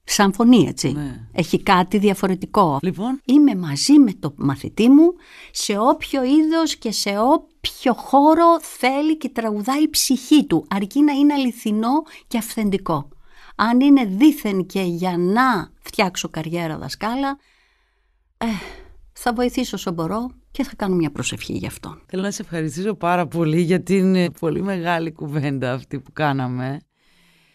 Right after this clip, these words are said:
Speaker 2: Κοίτα, είναι ωραίο να τα λέει κανείς όπως νιώθει.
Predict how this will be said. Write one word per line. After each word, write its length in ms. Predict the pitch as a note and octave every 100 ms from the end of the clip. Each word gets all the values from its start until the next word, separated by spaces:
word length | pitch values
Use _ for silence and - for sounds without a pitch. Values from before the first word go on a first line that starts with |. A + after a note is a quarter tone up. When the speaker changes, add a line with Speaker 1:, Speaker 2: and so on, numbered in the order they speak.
| _
Speaker 2:
Κοίτα, 280 | - B3+ C4
είναι 180 | A3 A#3+
ωραίο 240 | G#3+ C4+
να 120 | C#4+ D3+
τα 140 | C3+
λέει 140 | B2
κανείς 360 | A#2 A2+ A#2+ A#2
όπως 240 | A2 B2
νιώθει. 540 | B2 A#2+ A#2 - A#2